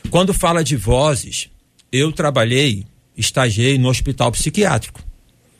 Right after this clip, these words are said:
E um dos sintomas de uma psicose, de uma esquizofrenia,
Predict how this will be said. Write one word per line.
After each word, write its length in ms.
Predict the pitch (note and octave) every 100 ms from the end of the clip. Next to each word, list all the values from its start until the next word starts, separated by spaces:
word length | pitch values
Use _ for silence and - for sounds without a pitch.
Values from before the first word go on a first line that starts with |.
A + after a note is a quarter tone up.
| _ - -
E 160 | B2 C#3
um 220 | G3 A#3+
dos 180 | G#3+ G3+
sintomas 1000 | - F#3 - D3+ E3 D3+ G#2 - - - - - - -
de 140 | G2 B2
uma 180 | D3+ C#3
psicose, 960 | A2+ C#3+ B2 - A2+ C3+ B2 A#2 B2+ - _ _
de 180 | - G#2+
uma 140 | D3
esquizofrenia, 1040 | C3+ - A#2 G2+ A2+ - G2 G#2 C3+ C#3+ G2+